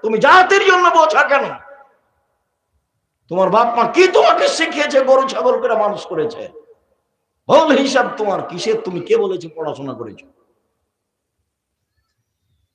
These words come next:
কে বলেছে তুমি পড়াশোনা করেছো? তোমার বাপ মিথ্যা কথা বলেছে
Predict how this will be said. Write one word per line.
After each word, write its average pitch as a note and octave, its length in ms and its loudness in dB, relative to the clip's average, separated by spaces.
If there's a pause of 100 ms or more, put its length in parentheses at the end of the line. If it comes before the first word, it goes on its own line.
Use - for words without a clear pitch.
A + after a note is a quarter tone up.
(2500)
কে F3+ 100 -2
বলেছে G#3 320 0
তুমি G#3 280 -6
পড়াশোনা G3+ 360 -4
করেছো? G3 340 -8 (960)
তোমার G3+ 260 0
বাপ A#3 260 -4
মিথ্যা D4+ 380 0
কথা D4 120 4
বলেছে C4+ 480 0